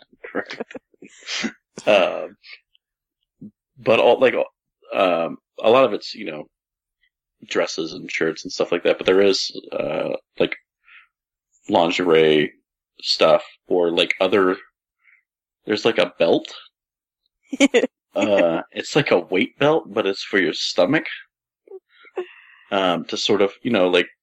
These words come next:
Speaker 1: take some of the pressure off of your back or something like that.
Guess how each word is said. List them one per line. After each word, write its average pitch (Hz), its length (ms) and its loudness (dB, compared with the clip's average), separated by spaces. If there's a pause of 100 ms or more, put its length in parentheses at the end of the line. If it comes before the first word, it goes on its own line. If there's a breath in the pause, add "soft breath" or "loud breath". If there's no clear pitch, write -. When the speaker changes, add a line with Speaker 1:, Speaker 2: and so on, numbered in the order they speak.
(500)
Speaker 1:
take 107 200 -2
some 107 160 -6
of 98 60 -4
the 90 80 4
pressure 123 540 0 (100)
off 107 240 -2
of 107 100 -8
your 95 120 -2
back 95 320 0 (760)
or 127 60 -14
something 127 280 -2
like 123 180 0
that. 143 160 4